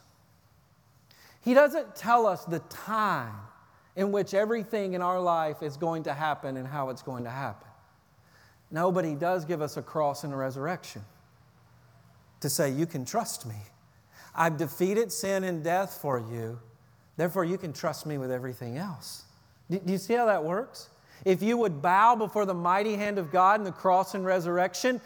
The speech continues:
then you can trust him in all your other anxiety and the timing in which those things will happen. Here's the deal. In the kingdom, all of your needs will be met,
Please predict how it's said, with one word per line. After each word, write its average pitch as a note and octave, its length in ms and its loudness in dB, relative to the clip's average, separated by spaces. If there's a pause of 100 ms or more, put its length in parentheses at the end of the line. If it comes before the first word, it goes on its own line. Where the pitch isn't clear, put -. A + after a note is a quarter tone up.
(200)
then G3 180 4
you G#3 140 2
can G3 240 -2
trust - 560 4
him F#3 480 0 (540)
in G#3 100 4
all G#3+ 240 10
your A#3+ 140 6
other B3 260 4
anxiety A3+ 760 4 (480)
and A#3 160 6
the A3+ 80 6
timing B3+ 720 2
in A3 300 -2
which A3+ 260 4
those A3+ 340 4
things A#3+ 300 2
will B3 160 6
happen. A3+ 500 4 (280)
Here's C#4 220 6
the A#3+ 120 2
deal. B3+ 360 6 (200)
In C4+ 160 6
the B3 100 6
kingdom, G#3+ 760 2 (320)
all E4 340 12
of C#4+ 160 0
your C#4+ 240 6
needs B3+ 560 2
will A#3+ 220 8
be B3 180 -2
met, A#3 420 4